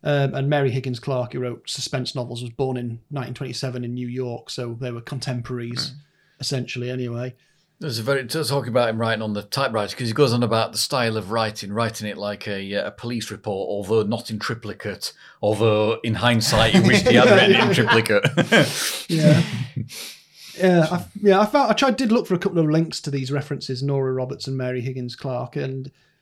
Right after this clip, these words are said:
Speaker 1: uh, the one thing I do know is that Mary Higgins Clark and Ed McBain at some point were using the same researcher. So,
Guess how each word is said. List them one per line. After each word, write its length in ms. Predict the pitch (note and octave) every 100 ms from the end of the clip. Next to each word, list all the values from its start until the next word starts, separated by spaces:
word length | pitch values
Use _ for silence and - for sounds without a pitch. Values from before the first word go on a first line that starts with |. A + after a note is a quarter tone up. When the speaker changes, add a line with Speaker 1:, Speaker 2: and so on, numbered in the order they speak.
| _ -
Speaker 1:
uh, 160 | D#3
the 80 | D#3
one 140 | E3+ E3+
thing 140 | D3+
I 80 | C#3+
do 180 | D#3 D3+
know 200 | C3+ C3
is 140 | C3
that 240 | C#3 - - _ _ -
Mary 260 | E3 D3+ C#3+
Higgins 240 | D3 C3+
Clark 320 | C#3+ C#3 C3+
and 260 | D3 C#3+ C#3+ -
Ed 140 | C#3+
McBain 380 | C#3 - C3+ C3
at 100 | C3
some 200 | - D3 C#3+
point 300 | C#3 C3+ - _ _ -
were 60 | D3+
using 300 | D3+ C3 C#3
the 80 |
same 300 | - C#3+ C3+
researcher. 720 | C3+ D#3 D3 C#3+ B2+ - - A#2
So, 300 | D#3 C#3+